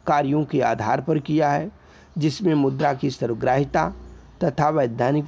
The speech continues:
पहलुओं को नज़रअंदाज कर दिया गया है। यह उपयुक्त नहीं है क्योंकि वस्तु में सर्वग्राह्यता तथा वैधानिक न होने पर उसके कार्यों के अनुसार उसे मुद्रा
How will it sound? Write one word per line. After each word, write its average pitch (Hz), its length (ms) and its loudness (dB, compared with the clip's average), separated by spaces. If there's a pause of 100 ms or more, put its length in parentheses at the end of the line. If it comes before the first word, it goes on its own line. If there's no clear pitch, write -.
पहलुओं 139 380 0
को 160 160 -2
नज़रअंदाज 123 800 0
कर 160 180 -2
दिया 151 240 2
गया 156 280 2
है। 156 220 -2 (560)
यह 147 120 2
उपयुक्त 139 500 0
नहीं 131 340 2
है - 140 -2 (640)
क्योंकि 180 300 2
वस्तु 151 360 0
में 170 140 2
सर्वग्राह्यता 139 760 0
तथा 151 200 -4
वैधानिक 139 680 0 (200)
न 139 100 2
होने 156 380 2
पर 156 260 0 (500)
उसके 131 300 -4
कार्यों 131 420 0
के 139 160 -4
अनुसार 131 360 -2
उसे 147 380 -4
मुद्रा 135 500 0